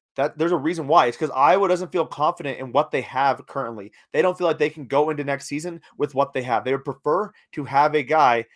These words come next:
they can trust to play big minutes at that five spot. And you better believe if you're going for a guy like Fardaws, you're looking at him to start for the Iowa Hawkeyes. We talked a little bit about this, but Philip Abracho, what does that mean? I think he could slide over to the four.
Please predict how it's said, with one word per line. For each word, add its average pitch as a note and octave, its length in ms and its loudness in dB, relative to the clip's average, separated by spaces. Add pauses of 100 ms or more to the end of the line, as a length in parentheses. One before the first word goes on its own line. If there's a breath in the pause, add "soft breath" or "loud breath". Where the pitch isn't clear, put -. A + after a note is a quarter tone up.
(140)
they C#3 100 -2
can C#3 160 -10
trust C#3 300 0
to D3 60 -8
play C#3 220 -4
big C#3+ 300 -4
minutes C#3 300 -6 (240)
at C3 180 0
that - 260 -2
five A#2+ 380 2
spot. G#2 400 -2 (440)
And B2+ 80 -12
you C3+ 60 -4
better E3+ 160 2
believe D#3+ 280 -2
if A#2+ 60 -10
you're D3+ 120 -4
going E3+ 260 2
for C#3+ 140 0
a B2 40 -4
guy C#3 140 4
like C3 180 4
Fardaws, D3 300 2 (180)
you're C#3+ 160 0
looking D3+ 300 -2
at C#3+ 140 -2
him C3+ 320 -6 (160)
to C3+ 100 -10
start - 460 2
for D3+ 100 0
the C3 120 -2
Iowa B2 280 4
Hawkeyes. A#2 580 -2 (840)
We C3+ 100 -8
talked D3 240 0
a C#3+ 40 -6
little C#3+ 260 -2
bit D#3+ 140 -2
about D3+ 320 0
this, E3+ 160 -4
but - 160 -10
Philip C#3+ 180 -2
Abracho, D#3+ 480 2
what C3 120 0
does C#3+ 120 -4
that C3 180 0
mean? E3+ 320 -8 (220 soft breath)
I C3+ 80 -4
think D3+ 140 -4
he E3 80 -14
could D3 160 -6
slide D3 260 0
over C3+ 220 -2
to - 100 -20
the A2+ 100 -10
four. F#3+ 500 -2